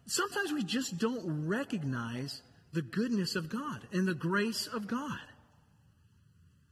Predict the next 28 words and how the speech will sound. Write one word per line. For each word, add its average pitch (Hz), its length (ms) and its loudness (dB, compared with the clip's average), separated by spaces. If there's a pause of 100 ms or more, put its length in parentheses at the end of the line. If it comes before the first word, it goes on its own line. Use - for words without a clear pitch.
(800)
Did 233 200 0
you 311 280 2
kn-, 285 180 -2
I 220 60 0
mean, 247 200 2 (220)
did 240 180 2
you 330 180 2
know 262 280 4
that 247 180 2 (520)
those, 262 360 4
those 220 260 2
thoughts 254 300 0
that 254 140 -6
come 254 180 4
into 247 200 2
your 220 80 4
mind, 220 360 2 (120)
"You 254 80 -2
know 320 100 -2
what, 302 260 -2
maybe, 247 480 0
maybe 277 240 0
I 240 60 -2
should 220 220 -2
help 196 280 -4
this 156 160 -2
guy 147 240 -4
out. 101 340 -8